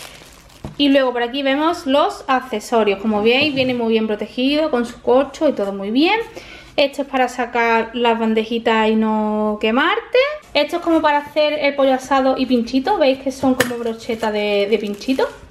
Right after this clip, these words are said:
Y vamos a abrir a ver qué, qué más trae. Pues así queda. Eh, me lo esperaba más grande. O sea, me han dicho tanta gente que era grande. Y he visto tantos comentarios de que era grande que me lo esperaba mucho más grande.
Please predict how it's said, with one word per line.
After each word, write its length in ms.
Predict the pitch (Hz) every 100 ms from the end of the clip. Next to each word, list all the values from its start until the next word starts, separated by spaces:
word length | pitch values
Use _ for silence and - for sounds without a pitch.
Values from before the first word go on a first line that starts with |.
| -
Y 360 | - 269 254 247
vamos 260 | 240 247 247
a 40 |
abrir 240 | 247 269
a 60 | 269
ver 140 | 226
qué, 540 | 226 226 226 220 220 214
qué 80 | 226
más 220 | 233 233
trae. 260 | 453 359 202 - - - _ -
Pues 260 | - 320 320
así 280 | 320 320 302
queda. 420 | 226 208 196 202
Eh, 120 | 262
me 100 | 269
lo 60 | 269
esperaba 480 | 262 247 277 349 339
más 240 | 294 320
grande. 440 | 294 220 208 262 208
O 20 |
sea, 240 | - 233
me 160 | 214 214
han 100 | 247
dicho 220 | 302 302
tanta 260 | 320 302 311
gente 380 | - 240 208 196
que 80 |
era 140 | 190 220
grande. 480 | 247 202 202 226 403 - - - -
Y 140 | 254
he 80 | 254
visto 240 | 262 269
tantos 300 | 285 277 277
comentarios 480 | 285 285 269 247 214
de 100 | 208
que 80 | 202
era 100 | 214
grande 300 | 240 247 302
que 80 | 311
me 100 | 269
lo 60 |
esperaba 340 | 247 247 214 240
mucho 240 | 247 247
más 140 | 254 233
grande. 400 | 233 262 320